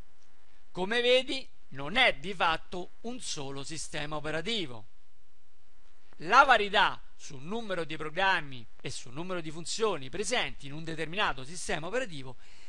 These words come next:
dipende dalla sua versione. Ovviamente quella più economica e meno performante avrà al suo interno meno software di una più costosa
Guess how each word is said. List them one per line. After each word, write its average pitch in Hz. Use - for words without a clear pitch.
dipende 208
dalla 175
sua 165
versione. 151
Ovviamente 196
quella 247
più 233
economica 220
e 170
meno 202
performante 151
avrà 240
al 151
suo -
interno 143
meno 220
software 151
di 151
una 170
più 185
costosa 139